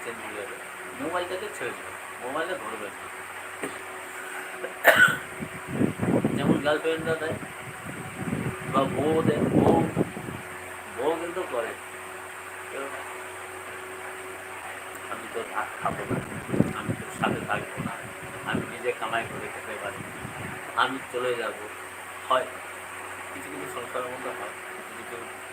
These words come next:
মানে ইয়াং ছেলেমেয়েদের মধ্যে হয়, "আমি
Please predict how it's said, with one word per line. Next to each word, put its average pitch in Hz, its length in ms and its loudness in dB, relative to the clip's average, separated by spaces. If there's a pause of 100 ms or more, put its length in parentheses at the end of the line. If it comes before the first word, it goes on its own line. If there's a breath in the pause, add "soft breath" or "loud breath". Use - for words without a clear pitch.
(220)
মানে - 140 -6 (180)
ইয়াং 120 160 -4 (100)
ছেলেমেয়েদের 113 460 -4 (220)
মধ্যে - 240 -2 (100)
হয়, - 180 -4 (1300)
"আমি 107 120 -2